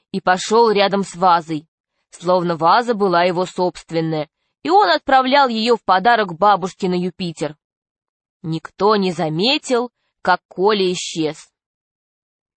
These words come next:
Теперь нужно было подобраться поближе к какому-нибудь кораблю.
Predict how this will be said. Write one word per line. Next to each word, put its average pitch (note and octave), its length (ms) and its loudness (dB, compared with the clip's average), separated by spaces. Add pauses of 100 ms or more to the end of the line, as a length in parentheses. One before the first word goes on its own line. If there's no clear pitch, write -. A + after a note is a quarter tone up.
(280)
Теперь A3+ 640 -2
нужно A3 420 0
было A3+ 320 0
подобраться F#3 680 0
поближе G3+ 680 -2
к - 280 -20
какому-нибудь F3+ 720 -2
кораблю. D#3+ 600 -4